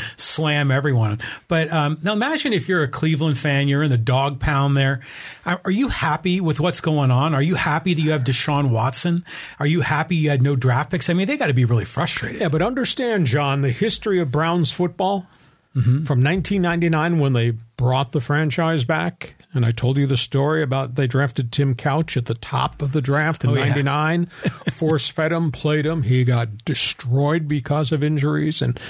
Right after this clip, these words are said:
Speaker 2: <laughs> they'd gone through, what was it, twenty-three quarterbacks,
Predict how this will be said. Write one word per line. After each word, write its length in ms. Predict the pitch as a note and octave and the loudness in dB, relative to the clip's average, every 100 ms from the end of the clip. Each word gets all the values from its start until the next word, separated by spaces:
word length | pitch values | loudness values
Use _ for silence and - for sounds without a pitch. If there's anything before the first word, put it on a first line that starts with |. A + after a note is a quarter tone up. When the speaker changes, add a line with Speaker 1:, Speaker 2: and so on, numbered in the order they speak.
| - | -6
Speaker 2:
<laughs> 180 | - - | -4 -2
they'd 200 | D3+ A#2+ | -2 0
gone 240 | C3 D#3+ | -2 -2
through, 440 | - D#3 D#3 D3+ B2 - - - - | -4 0 0 0 -2 -6 -16 -10 -4
what 140 | F3 | 0
was 160 | A#2 C#3 | 0 -2
it, 120 | - | -6
twenty-three 640 | - C#3 D3+ B2 - D3 | -2 0 0 -2 0 0
quarterbacks, 840 | C3+ - C#3 B2+ B2 - - - | 0 -2 0 0 -2 -8 -6 -6